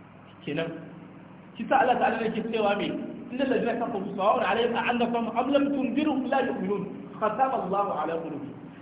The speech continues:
Sai aka musu jaza min jinsil amal. Sakamako yana zuwa ne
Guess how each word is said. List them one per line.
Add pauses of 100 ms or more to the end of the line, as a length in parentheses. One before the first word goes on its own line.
(120)
Sai
aka
musu
jaza (360)
min
jinsil
amal. (1120)
Sakamako
yana
zuwa
ne